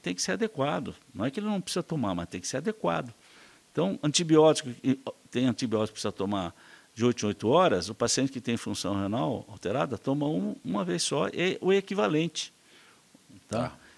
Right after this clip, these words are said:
Speaker 1: Então, nós temos que ter esse alerta. Vida saudável, líquido, perder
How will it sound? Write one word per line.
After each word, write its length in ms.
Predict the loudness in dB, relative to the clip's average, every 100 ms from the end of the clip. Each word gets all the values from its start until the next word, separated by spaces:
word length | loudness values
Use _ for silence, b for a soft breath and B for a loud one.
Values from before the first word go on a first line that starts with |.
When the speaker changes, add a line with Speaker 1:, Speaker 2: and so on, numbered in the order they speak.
| B
Speaker 1:
Então, 360 | -4 0 0 -2 B B B -4
nós 180 | -2
temos 220 | 0 -2 -2
que 80 |
ter 140 | -2 0
esse 180 | 2 2
alerta. 560 | 4 4 4 -2 -16 -16 -14
Vida 260 | -4 -2 0
saudável, 840 | 0 0 2 4 6 6 4 0
líquido, 680 | 0 2 6 4 2 -4 -4
perder 360 | 0 0 0